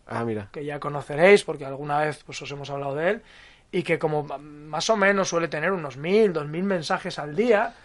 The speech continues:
Speaker 1: Madre mía.
Speaker 2: me comía el cuarenta por ciento de la batería del móvil, las notificaciones, y lo he tenido que silenciar, así que pido perdón públicamente a los chicos del Chiringuito porque no les hago mucho caso.
Speaker 1: <laughs> Fernando se está, <laughs> se está muriendo de risa con lo del Chiringuito.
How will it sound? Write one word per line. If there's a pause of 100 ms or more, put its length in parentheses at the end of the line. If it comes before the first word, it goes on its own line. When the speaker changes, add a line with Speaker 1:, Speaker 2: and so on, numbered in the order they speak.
(240)
Speaker 1:
Madre
mía.
Speaker 2:
me
comía
el
cuarenta
por
ciento
de
la
batería
del
móvil,
las
notificaciones, (280)
y
lo
he
tenido
que
silenciar,
así
que (220)
pido
perdón
públicamente
a
los
chicos
del
Chiringuito
porque
no
les
hago
mucho
caso. (240)
Speaker 1:
<laughs>
Fernando
se
está, (440)
<laughs>
se
está
muriendo
de
risa
con
lo
del
Chiringuito.